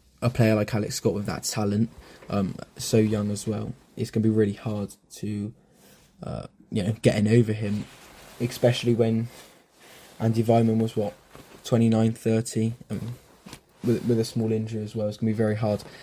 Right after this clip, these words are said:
to get back into that starting eleven. Um, however, obviously he's our captain and definitely did have a huge leadership role, um,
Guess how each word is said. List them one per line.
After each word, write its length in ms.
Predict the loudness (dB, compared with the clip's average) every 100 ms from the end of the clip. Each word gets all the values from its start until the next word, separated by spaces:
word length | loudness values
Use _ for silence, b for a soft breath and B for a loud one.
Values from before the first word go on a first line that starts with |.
| B B
to 100 | 0
get 180 | 0 0
back 180 | -2 0
into 300 | 0 0 -6
that 140 | -6
starting 360 | -6 -6 -6 -4
eleven. 420 | -4 -4 -6 -14 B B B B
Um, 160 | 2
however, 480 | 4 6 6 6 2 -2 _ _
obviously 300 | 0 2 2
he's 80 | 4
our 100 | 4
captain 840 | 2 -12 _ -20 -16 4 4 4 B B B
and 180 | -4 2
definitely 320 | 4 4 -2
did 160 | 2 4
have 120 | 4
a 20 |
huge 340 | 0 2 2 4
leadership 480 | 4 4 0 -6 -4
role, 300 | -4 -4 -6 B B -6
um, 260 | -2 -2